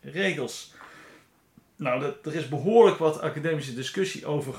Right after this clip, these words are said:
eh, hoe en het waarom ooit met heraldiek begonnen is. Ik wil daar niet verder aan bijdragen aan die discussie, maar ik wil vooral even kort uitleggen, en je kunt dat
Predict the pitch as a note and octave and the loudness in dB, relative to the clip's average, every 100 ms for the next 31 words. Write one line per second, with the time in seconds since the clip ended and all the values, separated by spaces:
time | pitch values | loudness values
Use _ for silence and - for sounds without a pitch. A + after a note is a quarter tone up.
0 | - - - _ _ _ _ - - D#3+ | -14 -20 -20 _ _ _ _ -12 -8 -4
1 | D3 C3 E3 F3 - C#3 C3 B2+ D3+ F3 | -2 -2 0 0 -2 -4 -2 -2 0 -2
2 | - E3+ D#3+ D3+ C3+ C3+ C3 B2 D#3 A3 | -2 2 2 0 -8 -8 -6 -6 -6 -6
3 | A#3+ C#4+ C4+ C4 B3+ - - - - - | -2 0 0 -2 -4 -6 -16 -16 -16 -16
4 | - - _ _ - - - - - - | -20 -20 _ _ -20 -20 -20 -20 -20 -18
5 | - C#3+ C3+ C3+ C#3+ - - - - C#3+ | -4 0 2 0 -2 -6 -12 -16 0 2
6 | C3+ B2 C3 A#2+ C#3 D3+ C#3+ C#3+ C3+ C3 | 2 0 -2 -2 0 0 2 2 2 -2
7 | C3+ B2 A#2+ - C3 C3+ B2+ B2+ C3 D3 | -4 -6 -8 -8 -8 -6 -6 -6 -4 -6
8 | B2+ C3+ D3+ D#3 D3+ - - D3+ C#3 B2+ | -6 -2 2 4 2 -2 0 2 2 -6
9 | - D#3 D#3 - - - D3 C#3+ C3+ C3+ | 0 2 0 -10 -20 -4 0 0 -2 -4
10 | B2 C3 B2+ - A#2+ - D3+ B2 C3+ B2+ | -4 -4 -6 -8 -10 -10 -10 -8 -8 -6
11 | A#2 | -8